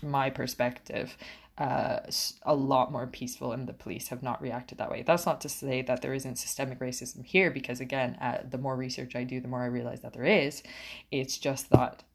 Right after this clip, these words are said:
um, th-, it, they have now not taken a lot, at least in Montreal, where I've been at them, a lot of the police have not taken that aggressive stance of, um,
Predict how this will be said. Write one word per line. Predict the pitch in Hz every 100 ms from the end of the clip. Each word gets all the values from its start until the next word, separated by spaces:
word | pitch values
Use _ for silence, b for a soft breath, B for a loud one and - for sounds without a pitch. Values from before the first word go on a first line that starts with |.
| _ -
um, | 123 117 120 - - - -
th-, | -
it, | - - 131
they | 156 147
have | 139 139
now | 135 127 131
not | 139 127 -
taken | 143 135 - 143 -
a | 139
lot, | 143 135 131 - - - - - _ _ -
at | 151
least | 147 143
in |
Montreal, | 135 127 127 127
where | 131 143 131 120
I've | 127 123
been | 127
at | 123 -
them, | 127 131
a |
lot | 123 120
of | 123
the | 131
police | 127 139 127 123
have | 131
not | 131 120 -
taken | - 127 - 135
that | 123 - -
aggressive | 131 127 123 127 123
stance | - 120 117 117 - - -
of, | 127 123 127 - B B B B -
um, | 131 - - -